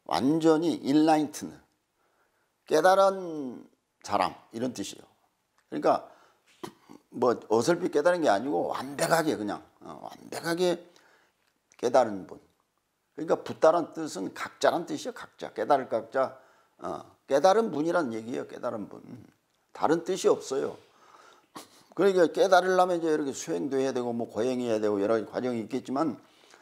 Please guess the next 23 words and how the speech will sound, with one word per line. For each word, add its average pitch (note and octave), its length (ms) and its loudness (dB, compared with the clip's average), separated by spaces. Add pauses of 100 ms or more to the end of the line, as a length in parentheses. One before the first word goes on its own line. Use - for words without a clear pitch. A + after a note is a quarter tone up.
(380)
그 A#2+ 280 0
더 B2+ 200 2
붓다라고 D#3+ 600 2
하는 E3+ 240 -4
의미 C#3 340 -2
자체는, D#3 680 -2 (720)
예? F#3 180 -10 (420)
완전하게 E3 1000 0
깨달은 A#2 560 2
분이다. F2+ 560 -6
깨달은 G2+ 520 -2 (140)
분을 G#2 240 -4
갖다가, A2 340 -4
깨달은 D3 360 0
사람을 B2 540 -2 (760)
갖다가 F#2+ 380 -2
이제 F2 200 -4
붓다라고 E2+ 500 -2
하고, A#2 380 -14 (220)
그다음에 D#3+ 300 0
더 B2 220 4
다르마, A2 720 0 (920)
에, - 40 -16